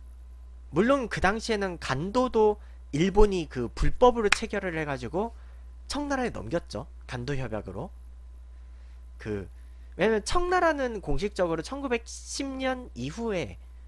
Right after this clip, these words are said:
망해요. 음, 천구백십 년 이후에 망하는데, 그 되게 웃긴 게요.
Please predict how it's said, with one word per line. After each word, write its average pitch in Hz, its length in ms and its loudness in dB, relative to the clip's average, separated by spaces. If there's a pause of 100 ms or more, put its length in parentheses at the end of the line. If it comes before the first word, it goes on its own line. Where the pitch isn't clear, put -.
(180)
망해요. 113 440 -2 (1800)
음, 107 200 -8
천구백십 262 460 0
년 226 160 0
이후에 139 240 2
망하는데, 98 600 -2 (640)
그 127 440 2 (2000)
되게 151 460 6 (840)
웃긴 160 400 0
게요. 104 420 0